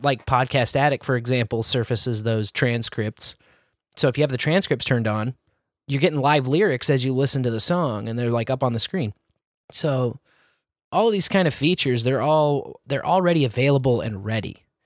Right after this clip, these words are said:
Uh, same with splits. They don't have a way to do splits right now. It's just like, you claim the track, and then all of the boosts go to one person who claims the track.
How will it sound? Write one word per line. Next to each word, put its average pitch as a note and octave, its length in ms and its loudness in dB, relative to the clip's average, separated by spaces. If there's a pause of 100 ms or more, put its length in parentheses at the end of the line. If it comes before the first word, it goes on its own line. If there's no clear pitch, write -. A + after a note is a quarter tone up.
(260)
Uh, A#2+ 320 0
same E3+ 260 0
with C#3+ 100 0
splits. - 520 -2
They C#3+ 240 -2
don't F3 140 0
have E3 160 2
a D3 40 0
way D3 160 2
to C#3+ 100 -2
do C3 120 0
splits - 460 -2
right A2 180 0
now. G#2+ 240 -8 (360)
It's A#2+ 140 0
just C#3+ 220 0
like, A#2+ 320 -4 (360)
you B2 120 0
claim D#3 280 0
the C3+ 80 0
track, D#3 360 0
and C3+ 120 2
then B2+ 140 2
all D3 260 0
of C#3 40 2
the C#3 80 0
boosts C3+ 280 0
go D3 120 0
to B2+ 60 -2
one C#3 260 -2
person C3+ 360 0
who B2+ 80 0
claims B2+ 340 -4
the A#2 60 -10
track. G#2+ 400 -8